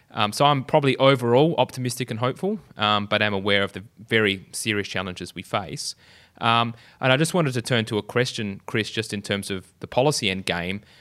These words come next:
Um, my personal view is I don't see these policies, JobKeeper, ending in September. I, I think that it's almost inevitable that there will be an extension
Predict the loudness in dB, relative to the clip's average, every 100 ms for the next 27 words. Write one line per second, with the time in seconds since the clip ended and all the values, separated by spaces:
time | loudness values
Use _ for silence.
0 | _ -4 2 4 2 0 -6 -2 4 4
1 | 6 2 2 0 0 2 2 2 2 2
2 | -2 -4 -4 0 2 2 -2 -6 _ _
3 | _ -6 0 0 0 0 0 0 -4 -4
4 | -2 -2 -2 -6 -2 -4 -4 -10 _ _
5 | _ 0 2 0 -2 -4 -8 -2 -2 -2
6 | -8 -12 _ -2 0 4 4 4 -2 -2
7 | -2 -4 -2 2 4 2 0 -4 0 0
8 | 0 -2 -4 -6 -12 -20 _ 0 0 2
9 | 0 2 0 0 0 0 -4 0 0 0
10 | -6 -8